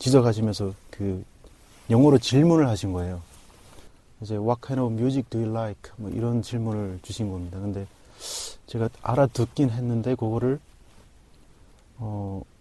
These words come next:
답, 답할 수가 없었거든요.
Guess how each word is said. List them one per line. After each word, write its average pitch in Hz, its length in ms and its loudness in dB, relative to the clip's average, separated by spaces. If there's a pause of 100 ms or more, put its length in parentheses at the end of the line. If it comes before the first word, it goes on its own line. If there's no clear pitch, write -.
답, 131 220 -4 (840)
답할 156 340 -2
수가 - 540 2
없었거든요. 95 800 -2